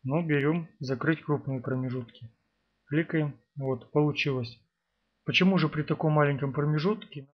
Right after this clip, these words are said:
надо выбирать опцию «Закрашивать большие промежутки»? Тут ответ очень простой. Как вы помните, у инструментов рисования регулируемая толщина линии. И если я сейчас выделю этот рисунок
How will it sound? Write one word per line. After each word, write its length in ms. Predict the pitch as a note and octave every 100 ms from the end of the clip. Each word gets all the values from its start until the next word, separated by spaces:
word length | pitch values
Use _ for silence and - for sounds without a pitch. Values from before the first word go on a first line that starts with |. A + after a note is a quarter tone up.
| -
надо 220 | D3+ C#3+
выбирать 400 | C#3+ C#3 D3+ C#3+
опцию 340 | F3+ F#3 - C3+
«Закрашивать 500 | C3 D3 D#3 C#3+ B2+
большие 440 | C#3 C3+ - C#3
промежутки»? 760 | - C3 B2+ A#2+ A#2+ - A#2 - _ _ _ _ _
Тут 320 | - F#3 F#3+ E3+
ответ 400 | - D#3 E3+ D#3+
очень 240 | D3 D3
простой. 500 | A#2+ D3 - C#3 A#2 - _ _ _ _ _ _ _ _ _ _
Как 240 | D#3 D3+
вы 80 | D#3
помните, 640 | D3 A#3 G3+ C#3+ - C#3 -
у 160 | D#3 D#3
инструментов 640 | D3+ D#3+ D#3+ D3+ - B2
рисования 880 | D3 C#3 D3+ E3 G#3 D#3 C3 A#2+ -
регулируемая 960 | D3 C#3+ D3 D#3+ G3 E3 C#3+ C#3 C3+ C3 -
толщина 760 | C#3+ C#3 - D3 D#3 D#3 D#3 _ _ D3+
линии. 580 | D#3+ D3+ C3 A#2 A2+ - _ _ _ -
И 80 | D#3
если 280 | E3 D#3+ D3
я 140 | D#3+
сейчас 500 | D3 D3+ D#3 D3 -
выделю 440 | D3 D#3 C#3+ C#3+
этот 200 | C3+ C3+
рисунок 720 | D3 D3+ - A#3 G3 A#2 -